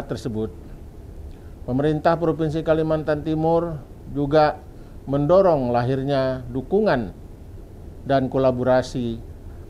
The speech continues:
para pihak, mulai dari pemerintah, masyarakat, universitas, dan lembaga riset,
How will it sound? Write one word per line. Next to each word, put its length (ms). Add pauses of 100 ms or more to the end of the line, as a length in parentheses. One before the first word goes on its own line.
(120)
para 240
pihak, 320 (400)
mulai 560
dari 320
pemerintah, 720 (800)
masyarakat, 720 (480)
universitas, 880
dan 240
lembaga 560
riset, 480